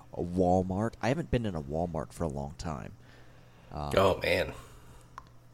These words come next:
Speaker 1: and yeah, it's, it's kinda just as I remembered it. Walmart never changes. Walmart is, like, just this, this bastion in our civilization.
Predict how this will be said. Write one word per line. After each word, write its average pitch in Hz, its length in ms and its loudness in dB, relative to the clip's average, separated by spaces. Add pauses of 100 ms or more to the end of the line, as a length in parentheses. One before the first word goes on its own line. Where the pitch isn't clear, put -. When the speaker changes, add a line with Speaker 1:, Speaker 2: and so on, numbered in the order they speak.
(120)
Speaker 1:
and 87 100 -8
yeah, 107 240 0
it's, - 400 -4
it's - 220 -6
kinda 92 320 -4
just - 280 -4
as 71 140 -8
I 71 60 -6
remembered 67 460 -8
it. 58 100 -12 (100)
Walmart 90 340 0
never 87 220 -4
changes. - 640 -8 (760)
Walmart 98 340 0
is, 85 140 -6
like, 85 320 -4 (600)
just - 300 -6
this, - 320 -6 (340)
this 117 160 -2
bastion 98 720 0 (340)
in 104 140 -2
our 92 100 0
civilization. 90 800 -4